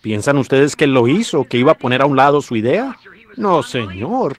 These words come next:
Él era un incrédulo y se marchó. Es cierto, Caín hizo lo mismo. Nimrod hizo lo mismo. Incrédulo. Él no creía.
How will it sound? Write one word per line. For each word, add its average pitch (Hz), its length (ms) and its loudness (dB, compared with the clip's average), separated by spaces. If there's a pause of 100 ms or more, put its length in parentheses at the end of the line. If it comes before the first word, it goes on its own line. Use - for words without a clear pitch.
(420)
Él 92 140 -12
era 127 100 2
un 151 80 4
incrédulo 160 800 2 (300)
y 226 140 0
se 135 140 2
marchó. 123 680 -2 (560)
Es 117 200 -12
cierto, 180 460 -2 (300)
Caín 110 320 0
hizo 160 200 2
lo 135 120 4
mismo. 160 440 -2 (1080)
Nimrod 165 500 2
hizo 156 220 0
lo 127 120 0
mismo. 143 580 -6 (300)
Incrédulo. 165 720 0 (500)
Él 170 360 4
no 110 300 0
creía. 131 640 0